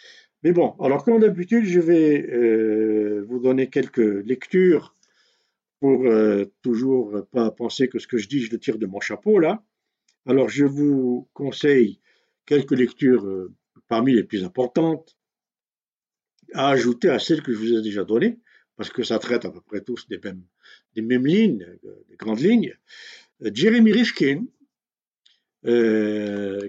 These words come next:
qui est, qui est une, un essayiste, un peu, un peu comme, euh, Alvin Toffler,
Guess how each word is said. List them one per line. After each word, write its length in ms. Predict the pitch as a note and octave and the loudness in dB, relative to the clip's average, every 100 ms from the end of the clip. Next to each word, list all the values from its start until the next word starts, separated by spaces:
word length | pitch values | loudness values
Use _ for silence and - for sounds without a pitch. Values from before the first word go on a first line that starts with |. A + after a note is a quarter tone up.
| - | -12
qui 360 | - B2+ A#2+ | -2 2 4
est, 200 | A2+ A2 - _ _ _ _ | 4 0 -6 _ _ _ _
qui 80 | A#2+ | -4
est 140 | A#2 | -4
une, 320 | A#2+ A2+ G#2+ A2 | -6 -8 -8 -4
un 100 | B2 | -2
essayiste, 680 | C3 D#3 C3 C3+ C3 - A2+ | -2 0 0 0 -2 -6 -4
un 220 | A2 G#2+ | -4 -4
peu, 160 | E3+ F#3 | 0 0
un 40 | |
peu 180 | F#3 G#3+ | 0 -2
comme, 360 | G#3+ G#3 G3 | -2 -2 -4
euh, 260 | F#3 F3+ F#3 | -2 -2 -2
Alvin 300 | F3 C#3+ F#3+ | -4 0 0
Toffler, 460 | G3+ - C#3+ C3 | 0 -4 -2 -2